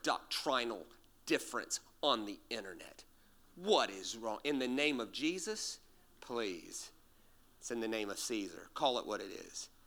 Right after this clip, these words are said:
You're saying Jesus, but it looks a whole lot se-, like Caesar. There's two ways to handle conflict. Let's say it this way. There's two ways to deal with tragedy. There's wars. There's always donkey. Or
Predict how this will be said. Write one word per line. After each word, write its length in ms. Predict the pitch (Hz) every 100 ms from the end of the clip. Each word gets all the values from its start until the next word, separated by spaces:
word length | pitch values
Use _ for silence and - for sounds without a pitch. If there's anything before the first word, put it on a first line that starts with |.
| - - -
You're 140 | 143
saying 480 | - 180 170 127 113
Jesus, 440 | 131 120 95 92
but 140 | - 113
it 80 |
looks 200 | 110 110
a 40 | 87
whole 360 | 87 113 98
lot 240 | 90 90 -
se-, 160 | - -
like 180 | 95 -
Caesar. 400 | 87 82 85 - - - - - - - - - -
There's 100 | -
two 280 | - 247 247
ways 240 | 202 165
to 100 | 160
handle 300 | 147 139 113
conflict. 680 | 104 131 98 87 98 82 - - - - -
Let's 140 | 190 185
say 120 | 156
it 40 |
this 180 | 208 233
way. 120 | - - -
There's 160 | 185
two 180 | - 220
ways 220 | 202 190
to 80 | 185
deal 220 | 160 208
with 100 | 180
tragedy. 580 | 170 214 220 202 127 92 - - - - - -
There's 180 | - 175
wars. 960 | 220 508 440 453 214 - - - - - - - - - - - - - - - - - 101
There's 100 | 107
always 280 | 131 139 135
donkey. 400 | 151 151 143 104 - - - - - - - - -
Or 220 | 277 214